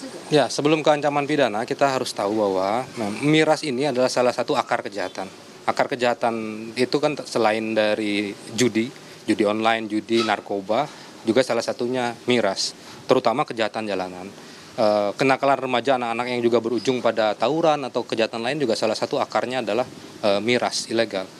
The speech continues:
Speaker 2: Jadi di negara kita ini masih ilegal, sehingga untuk tindak pidana ini kami ker-, jerat dengan pasar berlapis, dengan K U H P dan juga Undang-Undang Cipta Kerja. K U H P-nya kita kenakan pasal, eh, empat, dua, dua kosong empat, pasal dua kosong empat ayat satu,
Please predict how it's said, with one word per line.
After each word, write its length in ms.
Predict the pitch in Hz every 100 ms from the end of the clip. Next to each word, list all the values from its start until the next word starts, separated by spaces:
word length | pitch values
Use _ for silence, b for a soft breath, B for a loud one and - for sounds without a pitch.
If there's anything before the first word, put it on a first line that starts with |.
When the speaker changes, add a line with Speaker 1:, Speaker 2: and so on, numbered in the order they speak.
| B B B
Speaker 2:
Jadi 240 | 117 160
di 120 | 139 143
negara 320 | 139 131 127
kita 400 | 139 - 190 139 139 156
ini 160 | 180
masih 320 | 190 - -
ilegal, 320 | 123 123 95 98 - -
sehingga 560 | - 104 110 139 143 131
untuk 240 | 135 117 - - -
tindak 320 | - 135 127
pidana 320 | 131 123 117 110
ini 160 | 123
kami 240 | 147 143 135
ker-, 160 | 127 117
jerat 240 | 120 123
dengan 240 | 120 117 110
pasar 320 | 117 113 110
berlapis, 480 | 107 95 - 131 - B B B B
dengan 240 | 127 123
K 160 | 120 120
U 80 | 110
H 80 |
P 160 | 107 143
dan 160 | 123 113
juga 160 | 123
Undang-Undang 320 | 113 104 113
Cipta 160 | 123 113
Kerja. 400 | 98 101 95 90
K 60 | -
U 80 | 110
H 80 | 107
P-nya 160 | 117 127
kita 240 | 127 -
kenakan 560 | 123 110 104 - 120 131
pasal, 720 | - 110 - - 139 127 107 - B B B -
eh, 420 | 110 110 107 107 113
empat, 320 | 110 - - - - - - -
dua, 240 | 143 143 135
dua 180 | 127 131
kosong 240 | 127 120 120
empat, 160 | 120 -
pasal 160 | 117 120
dua 160 | 113
kosong 160 | 113 120
empat 160 | 117
ayat 240 | 107 104 98
satu, 240 | - 139